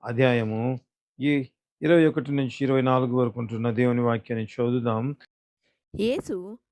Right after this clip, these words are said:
Speaker 2: మరల దోణి ఎక్కి అద్దరికి వెళ్ళినప్పుడు బహుజన సమూహము ఆయన యొద్దకు కూడి వచ్చెను. ఆయన సముద్ర తీరమున నుండగా సమాజ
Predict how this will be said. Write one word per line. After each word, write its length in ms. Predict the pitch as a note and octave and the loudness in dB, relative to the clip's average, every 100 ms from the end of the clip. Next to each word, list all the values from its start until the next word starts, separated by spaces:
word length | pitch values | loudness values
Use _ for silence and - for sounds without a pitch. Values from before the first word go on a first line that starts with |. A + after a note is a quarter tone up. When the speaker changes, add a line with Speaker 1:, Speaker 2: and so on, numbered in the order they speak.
| _ | _
Speaker 2:
మరల 340 | F3+ F#3+ C4+ D#4+ | -16 -12 -12 -10
దోణి 380 | G3+ G3+ A3 | -10 -8 -8
ఎక్కి 560 | G3+ D#3+ - E3+ F3 A#3 - | -8 -10 -10 -12 -12 -14 -16
అద్దరికి 460 | D#3+ D#3 F#3+ G3+ G3 | -12 -10 -10 -8 -8
వెళ్ళినప్పుడు 800 | E3+ E3+ F3 D#3 D#3 D3+ E3+ G#3 _ _ _ | -8 -8 -8 -10 -10 -10 -10 -14 _ _ _
బహుజన 440 | G3 - E4+ D#4+ D4 | -6 -4 -4 -6 -8
సమూహము 880 | C4+ A3+ G3+ A#3+ F#3 E3 E3 G3 - F3+ | -8 -10 -10 -10 -10 -10 -12 -14 -16 -12
ఆయన 260 | F3+ F3+ | -10 -10
యొద్దకు 560 | F3 E3+ E3 G#3+ - G3+ | -8 -10 -10 -10 -10 -12
కూడి 380 | - G3 G#3 G3 | -8 -8 -6 -6
వచ్చెను. 500 | D#3 - D#3 D3 C#3+ _ _ _ E3+ | -8 -10 -12 -12 -16 _ _ _ -8
ఆయన 340 | F3 E3+ E3+ | -6 -6 -10
సముద్ర 460 | E3 F3 G3 F#3+ A3+ | -12 -12 -12 -10 -10
తీరమున 540 | G3+ F#3+ F#3 F3+ F3 | -8 -8 -8 -10 -10
నుండగా 580 | E3 D#3+ D#3 D#3 E3 G3 _ _ _ A#3 | -10 -10 -10 -10 -10 -12 _ _ _ -8
సమాజ 300 | G#3+ B3+ | -6 -6